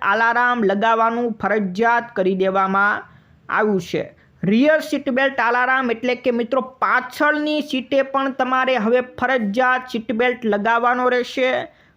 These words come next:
જો તમે સીટ બેલ્ટ નથી પહેરતા, તો કારની અંદર રિયર સીટ બેલ્ટ અલાર્મ વાગશે. એટલે જ્યાં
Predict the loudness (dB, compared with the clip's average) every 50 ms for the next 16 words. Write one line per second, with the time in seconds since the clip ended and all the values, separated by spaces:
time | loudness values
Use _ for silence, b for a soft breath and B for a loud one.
0 | b -2 0 2 2 4 4 4 2 2 0 0 0 0 0 -2 -2 -2 -4 -6
1 | -4 -2 0 2 2 2 2 0 0 -2 0 0 0 -2 -2 0 0 0 0 0
2 | 0 0 0 0 0 -2 -4 -4 -4 -6 b b b b b b _ _ 0 2
3 | 2 2 0 0 0 2 2 2 2 2 0 0 0 -2 -2 -2 -2 0 2 2
4 | 2 2 0 0 2 2 2 2 2 0 -2 -8 -8 -6 -4 0 0 2 0 0
5 | 0 0 0 0 2 2 2 2 2 2 2 2 2 2 2 0 0 -2 -6 -10
6 | -4 -2 0 0 0 0 -4 -6 b b b b b -6 -2 0 0 2 0 0
7 | 0 2 2 4 2 2